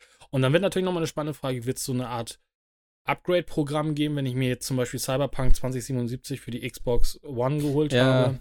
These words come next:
Speaker 2: da hatten wir auch schon
Speaker 1: Kann
Speaker 2: mal
Speaker 1: ich
Speaker 2: drüber
Speaker 1: dann, genau,
Speaker 2: gesprochen.
Speaker 1: kann ich
Speaker 2: Ja.
Speaker 1: für günstig Geld dann auf die wohl dann noch, äh, anzukündigende Scarlett-Version dann upgraden, weil ich kann mir nicht vorstellen, dass man das nicht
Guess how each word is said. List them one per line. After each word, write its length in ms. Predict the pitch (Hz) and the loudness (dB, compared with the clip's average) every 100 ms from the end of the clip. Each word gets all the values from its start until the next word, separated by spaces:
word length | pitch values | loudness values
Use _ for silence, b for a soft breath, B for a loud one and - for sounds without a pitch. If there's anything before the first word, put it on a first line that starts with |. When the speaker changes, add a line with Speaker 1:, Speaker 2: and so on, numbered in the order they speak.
| - | -4
Speaker 2:
da 80 | 120 | -2
hatten 100 | 120 | 2
wir 60 | |
auch 100 | 123 | 2
schon 60 | 120 | 4
Speaker 1:
Kann 100 | 139 | 4
Speaker 2:
mal 60 | 123 | 4
Speaker 1:
ich 60 | |
Speaker 2:
drüber 120 | 131 127 | 4 2
Speaker 1:
dann, 80 | 131 | 2
genau, 280 | 131 123 120 | 2 4 2
Speaker 2:
gesprochen. 100 | 120 | -2
Speaker 1:
kann 160 | 139 | -2
ich 80 | 127 | 0
Speaker 2:
Ja. 40 | 120 | 0
Speaker 1:
für 60 | |
günstig 460 | - 139 139 - - | -2 -4 -4 -6 -4
Geld 240 | 131 127 | -2 0
dann 140 | 139 131 | -2 -4
auf 160 | 123 | -6
die 300 | - 120 120 - _ _ _ _ _ _ _ - b b b b b | -6 -4 -6 -8 _ _ _ _ _ _ _ -20 b b b b b
wohl 320 | 127 131 151 | -2 4 4
dann 200 | 143 143 | 4 2
noch, 220 | 147 131 - _ _ _ _ _ _ _ _ | 2 -2 -8 _ _ _ _ _ _ _ _
äh, 480 | 131 123 117 123 123 | -2 0 0 -2 -6
anzukündigende 1080 | 127 139 - 131 143 131 127 123 120 120 123 | -6 -4 -4 -4 -2 0 0 0 -2 -4 -8
Scarlett-Version 800 | - 120 127 104 110 104 110 110 | -10 -6 -6 -4 -6 -6 -6 -6
dann 160 | 107 | -8
upgraden, 400 | - - 110 104 | -12 -16 -12 -10
weil 80 | 107 | -10
ich 100 | 101 | -10
kann 80 | 113 | -8
mir 60 | 110 | -6
nicht 120 | 104 | -6
vorstellen, 340 | 117 - 104 | -10 -10 -12
dass 160 | 104 - | -12 -10
man 160 | 107 | -10
das 220 | 104 104 113 | -10 -12 -14
nicht 200 | - | -16